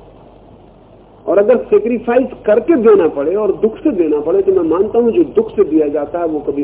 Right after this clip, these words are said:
आनंद पैदा नहीं कर सकता, वो बहुत गहरे में दुख की ही प्रतिध्वनियों को बढ़ाता चला जाएगा। लेकिन जो आनंद से दिया जाता है, और आनंद से ही दान हो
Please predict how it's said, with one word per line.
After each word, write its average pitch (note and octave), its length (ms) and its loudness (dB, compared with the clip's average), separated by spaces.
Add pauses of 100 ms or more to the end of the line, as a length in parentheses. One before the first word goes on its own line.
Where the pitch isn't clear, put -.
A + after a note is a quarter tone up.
(160)
आनंद D3 300 -2
पैदा B2 280 -8
नहीं F#3+ 180 -4
कर - 140 -10
सकता, - 360 -20 (440)
वो D3 80 -2 (120)
बहुत F#3+ 320 0
गहरे E3+ 260 2
में G#3+ 260 0
दुख - 240 2
की G3+ 100 -2
ही G3+ 200 -4
प्रतिध्वनियों F3+ 640 -2
को F3+ 120 -8
बढ़ाता E3 380 -4
चला - 220 -8
जाएगा। - 360 -12 (2000)
लेकिन A#3 340 2
जो G3+ 120 4 (180)
आनंद C#4 320 6
से C4 140 -2
दिया F3 240 0
जाता C3+ 300 -6
है, C3 60 -6
और D#3 240 0
आनंद C#4 260 6
से B3 120 4
ही C4 180 4
दान G3+ 280 4
हो F3 100 0